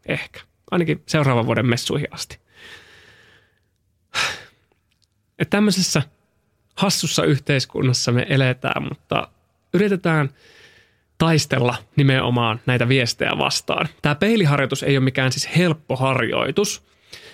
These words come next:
Muistan, kun teini-ikäisenä olin fysioterapeutilla ja se laittoi mut peili eteen alushousut jalassa ja kävi kaikki kohdat mun kehosta läpi, mitkä oli vinossa tai mutkalla. Se hetki oli aivan kamala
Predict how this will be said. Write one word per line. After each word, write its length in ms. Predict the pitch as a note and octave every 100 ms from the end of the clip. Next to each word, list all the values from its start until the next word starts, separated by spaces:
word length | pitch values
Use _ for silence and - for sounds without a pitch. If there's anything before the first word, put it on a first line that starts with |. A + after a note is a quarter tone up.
| -
Muistan, 360 | F3+ F#3 F3+ D#3
kun 360 | D3+ C#3+ C#3+ -
teini-ikäisenä 640 | E3 E3+ C#3+ A2+ A2+ B2+
olin 260 | B2+ C3 B2+
fysioterapeutilla 1200 | - E3 D#3+ C3 B2+ A#2+ A#2 A#2+ A#2 B2 B2 B2+
ja 220 | C3 B2+ -
se 120 | G3+
laittoi 280 | A#3 A#3 E3
mut 160 | D#3
peili 280 | F3 E3 C#3
eteen 300 | A#2+ - B2
alushousut 600 | C#3+ C3+ - B2+ B2 -
jalassa 480 | C3+ C3 A#2+ - -
ja 200 | A#2+ A#2 _ _ _ _ _ -
kävi 180 | F#3 G3+
kaikki 420 | G#3 A3 G#3+ -
kohdat 420 | - D3+ C3 B2
mun 140 | B2 A#2+
kehosta 460 | C#3 C#3 C3 B2+
läpi, 340 | B2+ B2+ - A2+ - -
mitkä 280 | D3+ -
oli 160 | C3 B2+
vinossa 420 | C#3+ C3+ A#2+ -
tai 240 | - A#2+ A#2+
mutkalla. 600 | B2 - - - - - - _ _ _ - - _ _ _ _
Se 260 | - F3+ - -
hetki 280 | D#3 G3+ G#3
oli 320 | D#3 C#3 - _ -
aivan 220 | C3 A#2+
kamala 420 | A2+ B2 D3 F3+